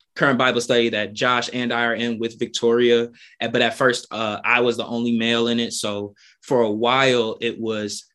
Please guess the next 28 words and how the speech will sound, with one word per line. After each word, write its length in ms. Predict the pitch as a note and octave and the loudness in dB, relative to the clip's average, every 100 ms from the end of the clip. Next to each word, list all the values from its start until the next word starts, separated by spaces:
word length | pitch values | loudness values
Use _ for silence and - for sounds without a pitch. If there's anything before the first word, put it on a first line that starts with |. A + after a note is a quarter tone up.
| - | -4
I 80 | G#2+ | -2
had 380 | - E3+ F3+ E3 | 2 2 2 0
people 320 | G3 F3 D3 | -4 0 0
I 60 | |
could 160 | C#3+ A#2+ | -2 -4
talk 260 | D3+ C#3 - | -2 -4 0
to 140 | D#3 | 0
about 280 | C#3 C#3+ C3+ | 2 0 0
God. 280 | C#3 C3+ B2+ | 0 0 0
I 100 | A2+ | -2
had 240 | B2+ C3 | -4 -4
people 240 | C3+ A#2+ A#2+ | -4 -6 -6
I 80 | |
could 140 | A2+ A2 | -6 -6
talk 240 | A2 A2 | -6 -6
to 120 | A#2+ A#2 | -2 -2
about 260 | G#2+ G#2 | -2 -6
Jesus, 360 | G#2+ A2 G#2+ G#2 | -6 -8 -8 -10
but 280 | G#2+ G2 F#2+ - - - | -10 -10 -10 -18 -20 -4
it 120 | B2+ | -2
just 260 | A#2 C3 - | 0 -2 0
didn't, 320 | D#3 D#3+ - _ - | 2 0 -4 _ -10
not 260 | A#2+ D3 D#3 | -2 0 0
having 360 | C#3 C#3 C3 A#2+ | 0 -2 -2 -4
that, 280 | G#2+ G2+ - _ - | -6 -10 -14 _ -8
that 180 | A2 G#2+ | -6 -4
male 220 | G#2+ B2+ | -2 -2
community 720 | - E3 E3+ E3+ E3 E3+ E3+ | -4 -4 -2 -4 -4 -4 -6